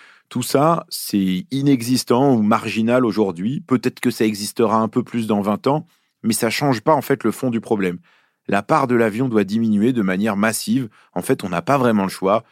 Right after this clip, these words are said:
si on veut tenir notre trajectoire climatique. Le deuxième point que je retiens, c'est le très petit nombre de gens qui prennent l'avion. Deux à quatre pour cent de la population mondiale qui a déjà pris un vol international, ça illustre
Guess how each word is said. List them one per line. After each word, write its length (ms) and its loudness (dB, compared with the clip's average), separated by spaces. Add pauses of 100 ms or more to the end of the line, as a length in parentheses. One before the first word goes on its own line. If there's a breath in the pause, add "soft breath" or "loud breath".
(160)
si 120 -10
on 100 2
veut 160 0
tenir 340 0
notre 160 -2
trajectoire 480 -6
climatique. 540 -8 (1040 soft breath)
Le 80 2
deuxième 300 2
point 200 0
que 120 2
je 80 0
retiens, 400 2 (300 loud breath)
c'est 160 2
le 160 2
très 180 -2
petit 300 -4
nombre 240 2
de 100 2
gens 220 0
qui 140 -10
prennent 220 0
l'avion. 440 0
Deux 220 2
à 100 2
quatre 240 -4
pour 160 -6
cent 160 -2
de 40 2
la 60 4
population 560 0
mondiale 320 0
qui 100 -6
a 60 -4
déjà 240 -2
pris 160 -6
un 80 2
vol 160 0
international, 800 -2 (300 loud breath)
ça 180 0
illustre 400 0